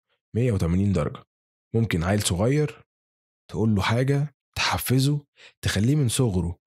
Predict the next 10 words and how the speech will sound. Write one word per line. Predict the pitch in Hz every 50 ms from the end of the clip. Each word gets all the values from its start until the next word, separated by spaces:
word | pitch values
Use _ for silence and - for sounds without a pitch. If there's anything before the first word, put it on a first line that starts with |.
| _ _ - - _ _ _ _
بيبدأ | - 117 131 131 110 101 117 123 - - - -
يتغير | 92 98 95 104 107 127 143 143 143 135 131 - - - _ _
ويوصل | 101 104 117 131 135 131 - 123 110 101
لحاجة | 98 101 - - 120 127 127 123 123 117 117 110 - - - _ _ _
في | - -
المستقبل | 107 101 92 92 - - - 127 92 117 113 113 110 101 - -
عمرك | 104 117 123 117 107 98
ما | 98 92
كنت | - 101 - -
تتوقعها. | - 107 95 90 90 - - 92 95 - - - -